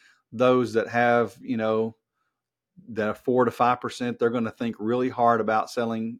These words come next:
uh, their home before they actually sell it. You'd see some of these with higher rates that are more likely to sell. Um,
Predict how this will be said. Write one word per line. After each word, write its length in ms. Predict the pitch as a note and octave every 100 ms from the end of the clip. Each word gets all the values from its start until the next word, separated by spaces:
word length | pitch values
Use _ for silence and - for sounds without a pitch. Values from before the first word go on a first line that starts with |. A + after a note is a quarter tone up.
| -
uh, 220 | A2 G#2+ -
their 240 | G#2+ G#2+
home 420 | A#2 A#2 A#2 A2
before 300 | G2+ - A#2
they 120 | A2
actually 420 | G2 A2 - G#2+ G#2
sell 300 | - C3 C3
it. 100 | - _ - - _ -
You'd 180 | G#2+
see 220 | - C3+ A#2+
some 240 | C3 A#2+
of 60 | A#2+
these 120 | A2
with 140 | G#2
higher 360 | - A#2+ B2 A2+
rates 380 | A2 A2+ - -
that 120 | G#2
are 80 | G#2
more 200 | G#2+ G#2+
likely 340 | G#2+ A2 G#2
to 80 | G2
sell. 460 | - - G2 - _ _ _ _ _ _ _
Um, 280 | G#2+ G#2 -